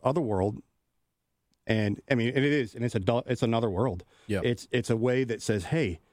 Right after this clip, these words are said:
Speaker 1: what are we gonna do? How are we gonna fix this? How are we gonna fix each other? How do we police each other?" And they, there, there is no real good answer.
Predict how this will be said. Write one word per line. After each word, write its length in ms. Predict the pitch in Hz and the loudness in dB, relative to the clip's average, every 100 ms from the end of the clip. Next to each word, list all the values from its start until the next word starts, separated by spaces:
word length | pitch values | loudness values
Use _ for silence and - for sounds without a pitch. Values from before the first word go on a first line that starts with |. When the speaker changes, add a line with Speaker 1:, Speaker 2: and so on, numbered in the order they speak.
| _ _ - | _ _ -2
Speaker 1:
what 240 | 104 165 | 2 2
are 40 | |
we 120 | 202 151 | 0 0
gonna 240 | 135 131 | 0 0
do? 420 | - 117 127 69 - _ _ _ | 0 0 0 -4 -10 _ _ _
How 180 | 131 156 | 0 2
are 40 | |
we 100 | 196 | 2
gonna 200 | 180 160 | 0 0
fix 480 | 120 - 123 - - _ _ _ _ _ - | 0 0 -2 -2 -8 _ _ _ _ _ -6
this? 440 | 101 80 - - _ _ _ _ | -2 -2 -4 -8 _ _ _ _
How 120 | - 127 | 0 0
are 40 | |
we 60 | 151 | 2
gonna 120 | 151 | 0
fix 320 | - 143 - - | 0 -2 -4 -6
each 260 | 107 - 123 | -2 0 0
other? 360 | 123 85 113 - _ - | 0 -4 -10 -16 _ -2
How 120 | 151 | 0
do 60 | |
we 80 | 147 | 0
police 320 | 113 135 151 | 0 -2 -2
each 160 | 107 - | -2 0
other?" 260 | 92 92 - _ _ _ _ _ _ _ _ _ | 2 0 -4 _ _ _ _ _ _ _ _ _
And 140 | 139 143 | 0 0
they, 160 | 143 - | 0 0
there, 260 | 160 147 - | 0 0 0
there 140 | 190 | 0
is 100 | 240 | 2
no 140 | 240 | 2
real 240 | 185 180 170 | 2 0 -2
good 240 | 127 156 | -2 0
answer. 420 | 127 156 - 80 | 0 0 -2 -10